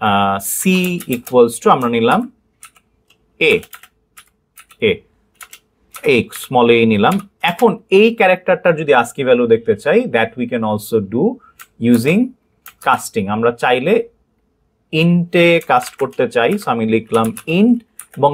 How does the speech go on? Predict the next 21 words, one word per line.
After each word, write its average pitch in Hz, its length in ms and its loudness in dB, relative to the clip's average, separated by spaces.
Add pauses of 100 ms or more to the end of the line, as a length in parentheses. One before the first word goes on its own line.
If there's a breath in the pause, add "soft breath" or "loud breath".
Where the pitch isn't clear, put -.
(200)
কাকে 175 320 -2 (120)
করতে 147 260 -4 (100)
চাই 151 220 -2 (340)
সেটা 160 220 2
আমরা 139 140 2
এখানে 120 260 0
দিয়ে 110 160 0
দিব। 98 100 -6 (120)
আমরা 123 140 0
এখানে 139 220 -4
কাকে 127 320 -2
করতে 160 260 -4
চাই? 226 120 2 (160)
সি 214 200 0
কে 208 160 2
করতে 110 280 -2
চাই। 90 140 -2 (560)
So - 60 -10 (180)
এক্ষেত্রে 220 440 0 (640)
আমার 156 180 0 (100)
কি 185 80 -6